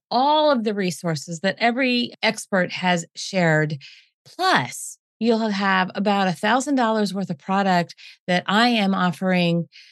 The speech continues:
If you order between August first and August thirty-first, that companion course is forty-seven dollars. If you wait until after August thirty-first, the price will be a hundred and ninety-seven. So order today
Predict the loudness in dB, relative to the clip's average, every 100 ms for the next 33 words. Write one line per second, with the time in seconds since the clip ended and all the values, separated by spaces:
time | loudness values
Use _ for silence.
0 | _ _ _ 0 0 0 -2 -2 -2 -4
1 | 2 4 4 4 2 0 -6 -4 -4 -2
2 | -2 -2 -4 0 0 0 -2 -2 0 0
3 | -2 -6 -6 -2 -2 -2 -2 -2 -2 -4
4 | -6 -8 -10 _ -12 -2 0 0 0 -2
5 | 0 2 0 0 -2 -2 -8 -4 -2 -2
6 | -2 -2 0 0 0 -2 -6 -14 -20 -6
7 | -6 -2 -2 0 0 -2 -4 -2 0 -2
8 | 0 -2 0 -2 0 -2 -10 -12 -4 0
9 | -2 -2 -2 -2 0 0 0 -4 _ _
10 | -8 -4 0 0 0 -4 0 0 0 -2
11 | -2 0 0 0 0 0 0 -2 -4 -4
12 | -4 -4 -6 _ _ -20 -20 -2 0 0
13 | 2 4 4 2 -2 -2 0 2 2 0